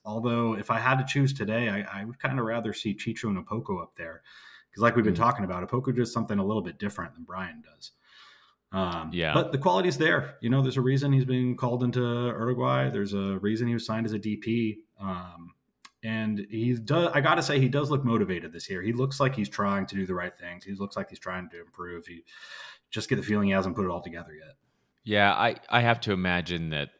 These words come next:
Speaker 2: uh, again, with talk of a third D P coming and Gareth Bale being, like, half a D P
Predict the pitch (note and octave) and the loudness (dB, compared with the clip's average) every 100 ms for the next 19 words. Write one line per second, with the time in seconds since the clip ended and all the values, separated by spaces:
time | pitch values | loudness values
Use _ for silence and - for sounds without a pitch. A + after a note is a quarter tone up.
0 | - D#2 D2 C#2+ C#2 C#2 - _ _ _ | -10 -4 -2 0 -2 -4 -8 _ _ _
1 | _ _ _ _ _ _ - D#2 C#2+ B1+ | _ _ _ _ _ _ -14 -6 -4 -6
2 | - _ _ _ D#2+ E2 - F2+ E2+ F#2 | -10 _ _ _ -10 -8 0 2 2 0
3 | D#2 - F#2 E2+ D2+ E2 - E2+ - D2+ | -8 -6 -4 -4 -6 -10 -8 -10 -6 -6
4 | C#2+ C#2 - C#2+ E2+ D#2+ D2+ E2 D2+ D2 | -6 -8 -10 -6 -2 -2 -2 -2 -4 -2
5 | D#2 D2 C#2+ C2+ _ _ _ _ _ _ | -2 -2 -4 -10 _ _ _ _ _ _
6 | _ _ E2+ C#2+ - - F2+ E2 - D2+ | _ _ -6 -6 -8 -6 2 2 0 -8
7 | E2+ D#2 F2 F2 | -8 -6 -4 -4